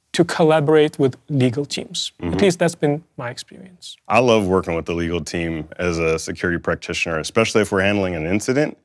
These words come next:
Speaker 2: Unfortunately, there is a certain threshold in which you need to bring legal in to be in the war room to make sure that everything's on the up and up. But, uh, I do find that comfort. It's like, "Okay, good. An adult is here to protect me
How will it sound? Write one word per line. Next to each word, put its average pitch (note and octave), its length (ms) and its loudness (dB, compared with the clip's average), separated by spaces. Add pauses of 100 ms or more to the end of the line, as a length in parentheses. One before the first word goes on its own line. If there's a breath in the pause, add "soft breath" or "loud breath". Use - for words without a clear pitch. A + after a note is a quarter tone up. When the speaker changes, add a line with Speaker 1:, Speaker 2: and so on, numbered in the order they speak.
Speaker 2:
Unfortunately, C3 580 4
there A2 180 6
is A2 80 2
a G#2 60 -2
certain G2+ 300 -2
threshold G#2 480 2
in F2+ 100 0
which F2+ 180 -2
you G2+ 60 0
need F#2 160 2
to F2+ 80 0
bring F2+ 580 -2 (120)
legal G2 380 4
in F#2+ 340 2
to F#2 180 2
be F#2 420 2
in G2 120 2
the F#2 100 4
war F#2 240 4
room F#2 400 2
to F2+ 60 0
make F2+ 180 -2
sure F2+ 200 2
that F2 180 0
everything's F#2 760 2
on F2 200 2
the F2 60 2
up F#2 220 2
and B2 100 0
up. D3+ 240 -2 (440 loud breath)
But, G2+ 260 4
uh, G2+ 240 4
I G#2 100 2
do B2+ 460 6
find A2 320 2
that F2+ 140 0
comfort. G2 580 -2
It's F2 140 -8
like, F2+ 100 0
"Okay, G#2 400 2
good. F2+ 380 0
An G#2+ 80 2
adult A2 360 2
is G#2 160 0
here G#2+ 220 4
to G2 80 0
protect A2 400 0
me F#2+ 320 2